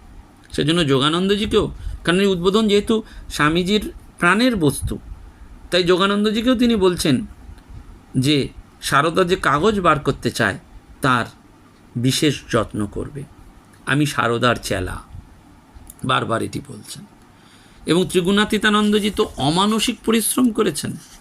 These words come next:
একেবারে হাড় ভাঙা খাটনি, কারণ এই উদ্বোধনকে তিনি জগতের কাছে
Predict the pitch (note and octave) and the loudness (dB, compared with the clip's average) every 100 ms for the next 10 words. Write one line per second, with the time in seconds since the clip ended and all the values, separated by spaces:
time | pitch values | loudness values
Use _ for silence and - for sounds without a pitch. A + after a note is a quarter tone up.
0 | - - - - - - - - D3 F3 | -20 -20 -20 -20 -20 -20 -20 -10 -4 -2
1 | F3+ C3 E3 E3+ E3+ D#3+ C3+ A2 - - | 0 0 -2 -2 0 0 -2 -4 -6 -8
2 | G2 - - - - - - - - - | -10 -12 -20 -20 -20 -20 -20 -20 -20 -20
3 | - - - D#3+ F#3+ F#3+ F3 E3 F#3+ A#3+ | -20 -16 -4 -2 0 0 -2 0 0 4
4 | C4 G#3+ C#3+ C3 - - - - - D#3 | 2 2 0 -2 -6 -20 -20 -20 -4 0
5 | D#3 B2 C#3 - - _ - - - - | 0 -2 -6 -20 -20 _ -20 -20 -20 -20
6 | - - B2 D#3 D#3 G3 G#3+ F3+ D3+ A#2+ | -12 -4 -2 0 0 0 0 -2 -2 -4
7 | - | -4